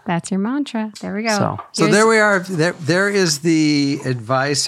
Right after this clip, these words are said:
Speaker 3: of your sister, your brother, and dad.
Speaker 1: There we go.
Speaker 3: <laughs> So we are your family. So we, we, we keep us in, keep us in the loop on how it, how it worked out for you. We're going to number five.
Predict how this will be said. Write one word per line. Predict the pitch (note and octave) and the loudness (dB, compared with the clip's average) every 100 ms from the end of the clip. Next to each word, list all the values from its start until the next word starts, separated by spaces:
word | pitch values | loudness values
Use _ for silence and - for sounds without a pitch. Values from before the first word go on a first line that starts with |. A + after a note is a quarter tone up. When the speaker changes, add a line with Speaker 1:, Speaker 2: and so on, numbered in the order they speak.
| - | -4
Speaker 3:
of | B2+ B2 A#2 | -4 -2 -2
your | B2 A#2+ A2+ - - - - | 0 0 0 -4 -10 -20 -6
sister, | - - G#3+ E3 - F#3+ G3+ A#3 | -2 0 2 0 0 -2 -2 -8
your | - B2 | -4 -4
brother, | G#2+ C#3+ D#3 E3 - | 0 0 0 -2 -6
and | - G#2+ A2 | -8 -8 -8
dad. | G2+ G#2+ F2+ - _ - - - | -8 -12 -14 -18 _ -20 -12 -2
Speaker 1:
There | F#3+ | 0
we | F#3+ G#3 | 2 0
go. | B3+ C#3 G2+ - - - | 0 0 -2 -4 -14 -10
Speaker 3:
<laughs> | C#3 - | -10 -6
So | - B2+ B2 C3+ | 0 0 0 0
we | C#3 D3 | 2 2
are | C#3+ | 2
your | C#3 | 2
family. | C3+ B2+ A#2 A2+ A#2 | 0 0 0 0 0
So | A#2 A#2 - | 0 -2 -4
we, | B2 C3+ | -2 -2
we, | - B2+ | 0 -2
we | C3+ C3+ C3 C3+ _ _ _ _ _ _ _ | -2 -4 -6 -6 _ _ _ _ _ _ _
keep | - F3+ | -4 -2
us | E3 - | 0 0
in, | C#3 C3+ - | 0 -4 -6
keep | G3+ G3 | -4 -2
us | - | -2
in | D#3 | 0
the | A#2+ | 0
loop | A#2 A#2+ A#2 | 0 -2 -4
on | G#2 | -4
how | G2 G#2 | -2 -4
it, | - - | -4 -8
how | G#2 G2+ | -8 -6
it | |
worked | - G2+ - | -8 -10 -10
out | - - | -10 -10
for | - | -12
you. | - - - - - - - _ - | -12 -12 -16 -20 -20 -20 -20 _ -4
We're | A#2+ | -2
going | A2+ C3 | 2 4
to | C3+ | 4
number | C3+ C#3 | 4 2
five. | C3+ D3 A3+ D3 - | 0 -2 -4 -10 -18